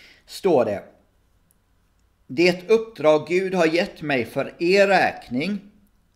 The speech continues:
att överallt predika Guds ord." Så, eh, så ligger det till.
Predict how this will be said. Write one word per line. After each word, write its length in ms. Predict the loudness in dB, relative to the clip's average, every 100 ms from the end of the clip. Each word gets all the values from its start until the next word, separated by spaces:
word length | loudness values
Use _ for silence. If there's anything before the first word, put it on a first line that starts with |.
| _ _ _ _ _ _ _ _
att 340 | 4 4 0 -6
överallt 840 | 0 2 2 4 4 4 0 -6 -10
predika 520 | -10 -6 -8 -6 -8
Guds 400 | -4 -6 -6 -6
ord." 320 | -4 -4 -6 -16 _ _ _ _ _ _ -20
Så, 440 | -10 -2 2 6
eh, 220 | 8 6 4 -4 -18 -20 _ _ _ _ _ _ -20
så 280 | -8 -4 0
ligger 220 | 0 0
det 80 | -2
till. 380 | 0 0 0